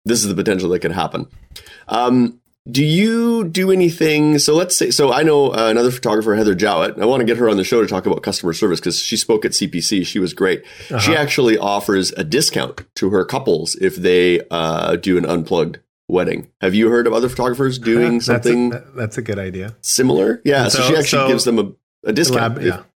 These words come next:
Speaker 2: Elaborate.
Speaker 1: Yeah, so basically, it's just, I don't know the full, what she does exactly, but I just know she offers a discount if they do an unplugged wedding, 'cause she said, "That's making my job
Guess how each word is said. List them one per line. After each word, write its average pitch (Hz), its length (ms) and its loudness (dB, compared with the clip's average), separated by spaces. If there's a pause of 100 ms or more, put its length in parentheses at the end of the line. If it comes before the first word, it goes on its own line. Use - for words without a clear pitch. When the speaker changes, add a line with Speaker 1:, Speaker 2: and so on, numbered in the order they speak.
Speaker 2:
Elaborate. 120 580 -2 (440)
Speaker 1:
Yeah, 117 280 2
so 135 220 2
basically, 135 640 2 (100)
it's 107 140 0
just, 101 640 -4
I 113 60 0
don't 156 120 4
know 147 120 4
the 120 120 4
full, 117 500 0 (480)
what 104 140 0
she 107 80 -4
does 95 160 2
exactly, 101 400 0
but 110 140 2
I - 20 0
just 95 140 -2
know 104 120 4
she 104 160 0
offers 90 360 -2
a 90 40 -6
discount 92 480 0 (360)
if 110 100 -2
they 107 80 0
do 107 140 4
an 101 80 2
unplugged 98 360 -2
wedding, 107 280 2
'cause 117 100 -4
she 113 80 -6
said, 113 180 0
"That's 120 280 -2
making 117 320 2
my 104 200 0
job 95 460 0